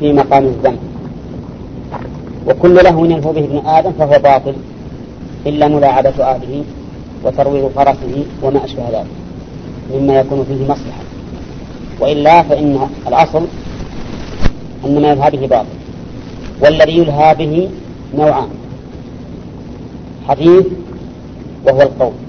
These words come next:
والثاني فعل، والثاني فعل، يعني فال-، فال-، فالذي يلهى به إما حديث وهو القول، وإما حركات وهي الفعل.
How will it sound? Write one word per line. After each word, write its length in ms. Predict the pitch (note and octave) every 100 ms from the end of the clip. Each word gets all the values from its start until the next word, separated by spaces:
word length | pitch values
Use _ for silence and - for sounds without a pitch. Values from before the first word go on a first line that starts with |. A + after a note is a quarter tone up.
| - - - - - - - - - - - -
والثاني 640 | C#3 - D3 D3 D3+ D3 - - - -
فعل، 300 | D3 D#3 E3 - - - - - - -
والثاني 800 | C#3 C3 C3+ C3 - - - D3 C#3+
فعل، 240 | C#3+ G#2+ - - - - - - - - - - - - - -
يعني 160 | A#2+
فال-، 160 | C#3 B2+ - C#3
فال-، 320 | C#3+ C#3+ -
فالذي 240 | C#3+ D3
يلهى 300 | E3 C#3 D3+
به 220 | D3+ E3 F#3 - - - - - D#3
إما 300 | D#3+ D#3 D#3+
حديث 400 | D3+ D3+ E3+ D3
وهو 260 | D3+ C3+
القول، 360 | C3 - D#3 F3+ - - - - - - - -
وإما 320 | C3+ D3+ D3+ C#3+
حركات 420 | D3 C#3 E3 E3+
وهي 200 | D3+ C3+
الفعل. 280 | C3 C3